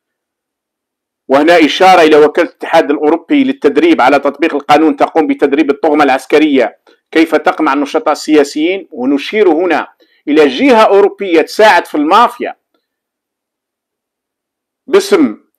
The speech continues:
تطبيق القانون، تساعدها على قمع الحراك وعلى الحراكيين. نقول لهم: الأوروبيين عندكم دور أنتم أيضا. وهذه الصورة،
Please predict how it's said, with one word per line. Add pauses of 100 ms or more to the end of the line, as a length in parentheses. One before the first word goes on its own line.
(560)
تطبيق
القانون،
تساعدها
على
قمع
الحراك
وعلى
الحراكيين.
نقول
لهم:
الأوروبيين
عندكم
دور
أنتم
أيضا. (2000)
وهذه
الصورة،